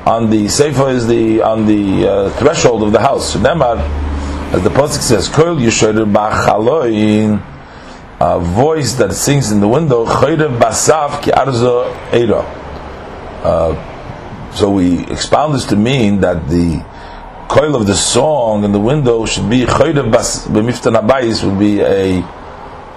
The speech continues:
uh, destruction in the threshold. So the Gemara says, "Ki arzo eira." What is my ki arzo eira? What does it mean, like, arzo eira?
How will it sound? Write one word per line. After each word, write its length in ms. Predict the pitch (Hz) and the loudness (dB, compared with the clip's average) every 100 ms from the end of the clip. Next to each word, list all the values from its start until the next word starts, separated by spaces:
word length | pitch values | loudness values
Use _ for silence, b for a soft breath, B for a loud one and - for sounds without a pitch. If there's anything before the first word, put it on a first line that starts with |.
| - | -4
uh, 360 | 87 85 85 80 - | 0 0 0 -2 -6
destruction 640 | 85 - 123 143 95 92 | -6 0 0 0 0 0
in 200 | 71 95 90 | 0 0 2
the 540 | 87 87 85 85 50 | 2 2 0 -2 -4
threshold. 540 | - 120 - 92 87 85 - - - - - - - - B B B B | 0 0 2 0 -2 -6 -14 -20 -20 -20 -20 -20 -20 -20 B B B B
So 100 | 107 | 0
the 60 | |
Gemara 220 | 101 127 | 2 2
says, 380 | 127 123 90 80 - | 2 2 0 -4 -4
"Ki 240 | - 185 | 0 0
arzo 440 | - 156 170 135 151 | 2 0 0 0 2
eira." 360 | 120 120 87 | 2 2 2
What 180 | 98 143 | 2 2
is 160 | 151 110 | 2 2
my 200 | 123 160 | 0 2
ki 120 | 135 | 2
arzo 320 | 113 127 117 | 2 2 2
eira? 320 | - 92 113 | 2 2 2
What 140 | 107 123 | 2 0
does 120 | 113 | 0
it 80 | 113 | 2
mean, 160 | 120 | 2
like, 180 | 113 107 | 2 2
arzo 380 | - 107 98 - | 0 2 2 2
eira? 300 | - - | 0 -2